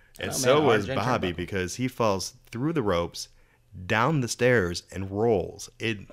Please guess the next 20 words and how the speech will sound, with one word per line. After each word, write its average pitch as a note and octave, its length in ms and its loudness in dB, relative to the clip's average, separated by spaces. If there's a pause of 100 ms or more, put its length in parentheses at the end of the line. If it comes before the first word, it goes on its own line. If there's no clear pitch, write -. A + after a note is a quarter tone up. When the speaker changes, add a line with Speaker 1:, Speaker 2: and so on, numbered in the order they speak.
(300)
Speaker 1:
looks B2 460 0
fantastic. F2 840 -6 (580)
Speaker 2:
It - 260 -10
was - 220 -18 (260)
like F2 180 -14
a E2+ 60 -10
twelve-foot-long F2 800 -10
bump. D#2+ 340 -18 (280)
Speaker 1:
Yeah, B2 280 -6 (160)
yeah. G#2+ 340 2
It, G#2 260 -2
and B2 140 2
it, G#2+ 140 -4
but B2+ 120 2
it A#2+ 60 0
looked, A2+ 420 -2 (680)
it F#2+ 140 -12
looked B2 200 -6
so C3 320 -2
clean. F#2 500 -4